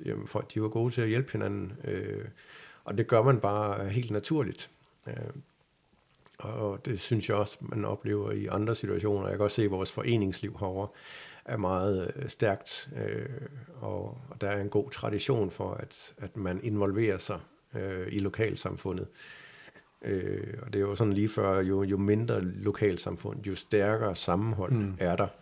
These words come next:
Speaker 2: Mm.
Speaker 1: Øh, så, så det oplever jeg især ude i nogle af de mindre byer, at der er virkelig et godt sammenhold, og, og folk er virkelig aktive, øh, for at, øh, skabe nogle fællesskaber. Og, og det er sådan, øh,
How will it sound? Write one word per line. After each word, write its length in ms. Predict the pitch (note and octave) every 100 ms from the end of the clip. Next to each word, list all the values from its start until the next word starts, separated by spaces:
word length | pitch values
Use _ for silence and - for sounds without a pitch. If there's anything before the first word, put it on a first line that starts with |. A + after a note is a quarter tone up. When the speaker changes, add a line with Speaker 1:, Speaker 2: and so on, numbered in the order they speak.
| -
Speaker 2:
Mm. 180 | C3+ G#2+ G2
Speaker 1:
Øh, 360 | - - -
så, 240 | - A#2 G2 - - - - - -
så 140 | -
det 140 | - G#2
oplever 440 | G#2 A2+ G#2 G2+
jeg 220 | F#2+ G1+
især 260 | - - A#2+
ude 260 | G2 F#2+ G#2
i 40 |
nogle 240 | F#2+ G2
af 80 | F#2+
de 100 | F#2
mindre 340 | G2 G#2 A#2+ G#2
byer, 320 | G#2 G2+ F2
at 180 | - -
der 60 |
er 100 | F#2
virkelig 440 | F#2+ A#2 A#2 G2 F2 F2+
et 80 | F2
godt 180 | F2 -
sammenhold, 540 | E2+ F2 F#2+ F2+ -
og, 320 | F2 E2 E2 E2
og 140 | - E2+
folk 260 | G2 -
er 40 | F2+
virkelig 380 | G2+ G#2 - -
aktive, 540 | G#2 - - F2+ - E2 -
øh, 120 | F2+ - - - -
for 340 | - G#2 F2+ F2+
at, 360 | F2+ - - - - C3+ -
øh, 280 | F2 - F2
skabe 360 | - F#2 F#2 G2
nogle 160 | F2+
fællesskaber. 600 | - A2 G2+ - - - - - - - - - - -
Og, 180 | G1+ G1+
og 360 | - - A2+
det 60 | A#2
er 40 |
sådan, 320 | A2+ A2+ G2+
øh, 140 | F#2+